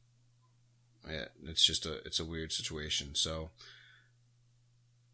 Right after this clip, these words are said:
I'm saying a wing. Let's get a good, talented wing, one that can, the one that's got a nice shot and some great skating ability and a little bit of vision. How about that?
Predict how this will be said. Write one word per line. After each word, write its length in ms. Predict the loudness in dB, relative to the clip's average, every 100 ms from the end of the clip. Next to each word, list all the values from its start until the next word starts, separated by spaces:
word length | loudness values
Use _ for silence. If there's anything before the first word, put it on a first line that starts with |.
| _ _ _ _ _ _ _ _ _ 6
I'm 140 | 12
saying 280 | 12 12 12
a 40 | 12
wing. 340 | 12 10 8 -6 -20 _ _ _ _ _ _ _ _ _ _ _ 2
Let's 140 | 8
get 140 | 10
a 40 | 10
good, 240 | 10 6
talented 400 | 8 8 8 6
wing, 340 | 4 4 2 -2 -8
one 260 | -4 2 2
that 80 | 4
can, 200 | 2 0 -2
the 120 | 2
one 140 | 6 10
that's 140 | 12
got 280 | 12 10 6 0
a 100 | 2
nice 280 | 6 8 12
shot 460 | 12 12 10 6 -4 _ _
and 480 | 2 4 4 2 -2 -6 _ 8
some 260 | 10 10
great 260 | 6 6 12
skating 360 | 12 12 8 6
ability 420 | 6 6 6 6
and 100 | 4
a 40 |
little 180 | 4 4
bit 120 | 4
of 60 | 4
vision. 380 | 4 4 2 -2 -12 _ -4
How 60 |
about 160 | -2 2
that? 240 | 4 2